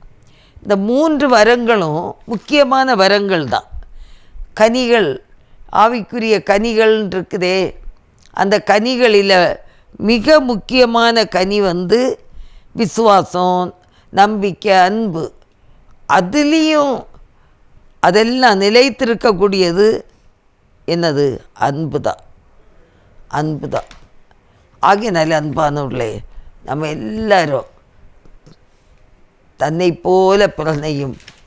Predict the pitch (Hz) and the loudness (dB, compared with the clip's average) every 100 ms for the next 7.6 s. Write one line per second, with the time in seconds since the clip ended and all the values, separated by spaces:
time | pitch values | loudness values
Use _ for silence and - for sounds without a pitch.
0 | - 175 220 214 202 214 160 190 175 170 | -4 2 2 2 -2 -4 -2 -4 0 0
1 | 156 147 151 175 156 180 143 143 - 147 | 0 -2 0 0 -2 -6 -4 -6 -6 -6
2 | 127 139 117 - - - - - 170 170 | -4 -4 -4 -8 -16 -18 -16 -2 0 0
3 | 170 135 123 120 95 - _ _ - - | -2 -4 -4 -4 -8 -12 _ _ -20 -20
4 | - - - - _ - - _ _ _ | -20 -20 -20 -20 _ -20 -20 _ _ _
5 | _ _ - - - - 208 214 277 294 | _ _ -20 -20 -20 -4 0 2 2 0
6 | - 262 233 214 190 175 - 170 147 170 | 0 4 4 4 0 0 0 0 0 -4
7 | 165 147 143 147 139 | -4 -2 0 0 -2